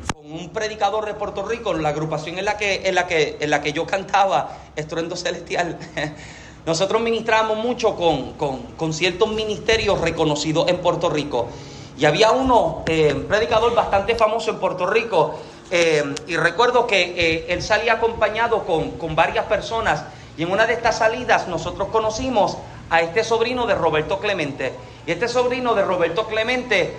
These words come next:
acababa de ser rescatado por Dios de la brujería. Y él, eh, hablando con nosotros, nos enseñaba su dedo, algo que yo, yo ni sabía, nunca había escuchado. Su dedo, ¿cómo se llama? El meñique, ¿verdad? Su meñique estaba doblado,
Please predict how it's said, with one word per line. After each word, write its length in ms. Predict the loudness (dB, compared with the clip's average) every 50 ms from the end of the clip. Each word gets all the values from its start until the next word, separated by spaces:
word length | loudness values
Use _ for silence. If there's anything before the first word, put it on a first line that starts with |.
| -14 -8 -2
acababa 460 | -2 0 2 2 4 4 6 4 4
de 120 | 2 0 0
ser 220 | 0 -2 -2 0
rescatado 580 | 0 -2 -2 0 0 0 0 0 0 0 0 0
por 160 | 0 -2 0
Dios 240 | 0 0 0 0 0
de 80 | 0
la 120 | 2 2 0
brujería. 600 | 0 -2 -4 -2 0 0 2 2 2 0 0 0 -4 -10 -16 -18 -18 -20 -20 -20 -20 -18 -18 -18 -18 -18 -18 -16 -6
Y 120 | 0 2 2
él, 200 | 2 2 -2 -4 0 4
eh, 60 | 4
hablando 380 | 4 4 4 2 2 2 2 2
con 160 | 2 2 2
nosotros, 580 | 0 2 4 4 4 4 2 -2 -2 -4 -6 -8 -12 -14 -14 -6
nos 220 | -2 -2 -2 0 0
enseñaba 600 | -2 -2 -2 -2 -2 -2 0 0 2 2 2 0
su 200 | -2 -4 -4 -2
dedo, 340 | -2 0 0 2 0 0 -2 -6 -10 -12 -14 -12 -6 -4
algo 240 | -2 0 0 0 0
que 100 | 0 -4
yo, 100 | -4 -6 -8 -8 -4
yo 120 | -2 -2 -2
ni 100 | -2 -4
sabía, 360 | -2 -2 -2 0 0 0 0
nunca 220 | 0 -2 -2 -2
había 120 | 0 0 0
escuchado. 520 | -2 -2 0 2 4 4 4 2 0 -2 -4 -8 -10 -12 -12 -14 -14 -14 -12
Su 220 | -10 -6 -2 0
dedo, 500 | 2 4 4 6 6 6 4 4 2 -2 -6
¿cómo 140 | -6 -6 -2
se 80 | 0
llama? 200 | 2 2 2 2
El 60 | 0
meñique, 380 | -2 -2 -2 -4 -4 -2 0 2
¿verdad? 360 | 2 4 4 4 2 2 0 -6 -10 -14 -14 -16 -16 -14 -12 -12 -12 -12 -12 -14 -14 -14 -14 -12
Su 140 | -10 -6 -2
meñique 420 | -2 0 0 0 0 0 0 0 0
estaba 280 | 2 4 4 4 4
doblado, 640 | 2 0 0 2 4 4 6 6 4 2 0 -2